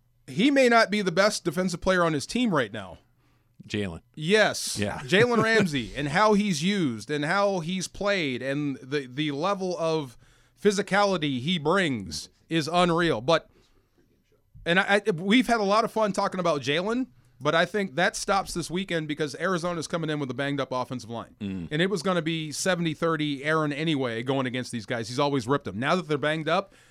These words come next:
Speaker 1: he could be chasing Kyler Murray down on every single snap. So,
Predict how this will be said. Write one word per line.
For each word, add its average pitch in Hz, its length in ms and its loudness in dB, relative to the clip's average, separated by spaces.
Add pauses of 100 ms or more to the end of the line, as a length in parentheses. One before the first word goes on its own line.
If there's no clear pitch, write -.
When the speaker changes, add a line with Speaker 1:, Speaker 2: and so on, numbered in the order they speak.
(180)
Speaker 1:
he 202 140 0
could 208 160 -2
be 180 100 -2
chasing 170 400 -2
Kyler 165 280 0
Murray 156 220 0
down 147 320 0
on 139 220 -2
every 147 300 -2
single 135 340 -2
snap. 135 360 -4
So, 139 360 0